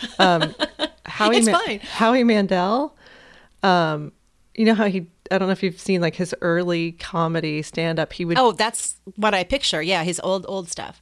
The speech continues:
Speaker 1: He's got it. He, like, would use a glove, and he would, like, blow it up and stuff. He used to carry gloves around 'cause he's got, he's super, like, anxious.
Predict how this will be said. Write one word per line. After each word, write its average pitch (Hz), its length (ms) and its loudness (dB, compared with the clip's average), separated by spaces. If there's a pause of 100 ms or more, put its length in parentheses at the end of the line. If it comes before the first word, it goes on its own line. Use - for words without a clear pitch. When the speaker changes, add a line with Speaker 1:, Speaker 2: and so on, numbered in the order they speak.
Speaker 1:
He's 214 240 -2
got 175 160 2
it. 160 120 -8
He, 196 120 0
like, 180 220 4
would 175 180 0
use 190 160 2
a 185 60 4
glove, 165 500 4
and 160 120 0
he 170 140 0
would, 160 160 -2
like, 151 220 -4
blow 165 220 2
it 160 60 2
up 165 120 0
and 185 100 -10
stuff. 202 140 -2
He - 180 -4
used 262 160 -2
to 220 60 -6
carry 190 260 0
gloves 214 340 -2
around 170 120 0
'cause 175 160 -6
he's 185 140 -6
got, - 260 -6
he's 185 220 -6
super, 196 640 -4
like, 170 420 -6
anxious. 180 640 -4